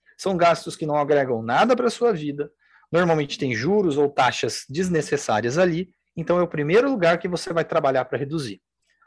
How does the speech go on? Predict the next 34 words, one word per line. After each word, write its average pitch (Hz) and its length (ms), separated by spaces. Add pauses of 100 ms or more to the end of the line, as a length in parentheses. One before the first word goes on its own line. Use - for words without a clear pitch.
(140)
O 214 80
segundo 143 440
são 151 180
os 127 140
outros 131 340
gastos, 170 380
você 151 220
tem 143 80
que 143 60
analisar 131 380
da 127 160
onde 190 360
veio 117 200
esses 110 260
outros 113 340
gastos, 131 520 (280)
e 151 60
eu 147 80
pego 139 260
muito 160 320
cliente 143 420
que 107 260 (240)
todo 226 340
orçamento 170 420
é - 20
arrumadinho 147 580
e 127 60
outros 135 320
gastos 120 380
é 131 60
um 120 60
número 110 260
absurdamente 147 680
alto. 147 300